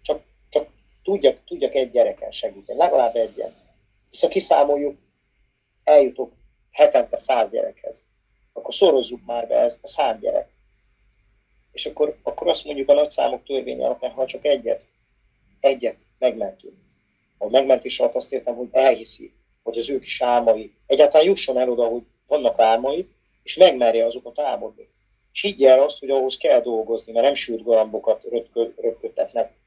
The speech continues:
lövöldöznek bele a szájába majd. Az én izmaimat csalták ingyen. Jól néz ki a képeken, egy kigyúrt csávó,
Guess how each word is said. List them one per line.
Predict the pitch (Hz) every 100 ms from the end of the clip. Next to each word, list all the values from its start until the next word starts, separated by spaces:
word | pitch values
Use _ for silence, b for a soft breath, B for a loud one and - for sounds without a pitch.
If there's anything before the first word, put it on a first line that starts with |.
| _
lövöldöznek | - 127 117 117 113 113
bele | 104 110
a | 107
szájába | - 110 110 107 110
majd. | 110 113 _ _ _ -
Az | 120
én | 147
izmaimat | 139 135 123 117 117
csalták | - 117 113 110 -
ingyen. | 113 107 113
Jól | 143 113
néz | 95 -
ki |
a | -
képeken, | - 110 113 123 113
egy | -
kigyúrt | 123 113 113 110
csávó, | - 123 117 117 120